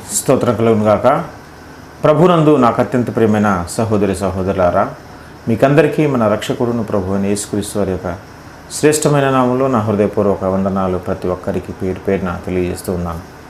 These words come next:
ప్రియులారా, ఒక చిన్న సందేశాన్ని మీకందరికీ అందించాలని పరిశుద్ధాత్మ దేవుని ప్రేరేపణ చేత పూనుకోవటం జరిగింది.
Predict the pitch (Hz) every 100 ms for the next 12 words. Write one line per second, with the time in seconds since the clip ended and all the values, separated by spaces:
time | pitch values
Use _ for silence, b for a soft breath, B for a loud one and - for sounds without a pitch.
0 | - - B B B B B - - 165
1 | 170 156 131 101 - - - - - -
2 | - - - - 120 - 165 170 143 98
3 | - - - - - B B B B -
4 | - 123 143 156 151 104 107 95 78 -
5 | - - - - - 113 120 131 107 110
6 | 120 120 120 101 101 120 - - - -
7 | - - - - 135 127 156 117 131 131
8 | 135 117 110 104 98 110 107 101 101 95
9 | 104 92 104 87 - - - - - -
10 | - - - - - - - - 160 165
11 | 147 120 110 92 95 95 90 113